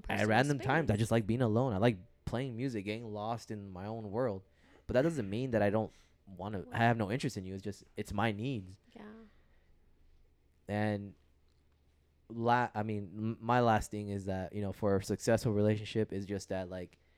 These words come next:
Speaker 1: in order for a relationship to work, each individual needs to understand that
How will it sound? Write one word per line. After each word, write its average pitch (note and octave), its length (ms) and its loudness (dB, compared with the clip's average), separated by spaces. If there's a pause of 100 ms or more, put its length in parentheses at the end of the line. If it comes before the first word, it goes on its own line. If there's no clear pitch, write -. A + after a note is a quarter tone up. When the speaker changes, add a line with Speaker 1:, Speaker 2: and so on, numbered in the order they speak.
(240)
Speaker 1:
in G2+ 140 -2
order D#3+ 200 8
for D#3 140 4
a - 20 6
relationship C3+ 440 2
to B2 80 -4
work, B2+ 340 -6 (1200)
each D3+ 220 -2
individual A#2+ 540 8
needs A2+ 240 -2
to A#2+ 100 0
understand G#2 380 -2
that F#2+ 140 -4